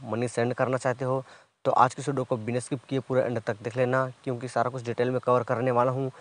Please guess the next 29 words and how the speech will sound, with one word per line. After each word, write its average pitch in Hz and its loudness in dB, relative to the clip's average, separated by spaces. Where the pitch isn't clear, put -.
कि 143 -6
किस 135 -8
तरह 123 0
से - -6
आप 117 6
किसी 127 -6
भी 127 -2
पर्सन 127 0
को - -2
आसानी 113 2
से 117 -4
मनी 110 -2
सेंड 123 -4
कर 110 2
पाओगे। 101 0
So, 123 -2
वीडियो 120 2
अच्छा 123 0
लगे 123 0
तो 120 -2
लाइक 113 2
जरूर 120 -6
कर 135 -2
लेना, 127 2
साथ 120 2
में 123 -4
शेयर 117 -2
कर 131 0
देना, 123 2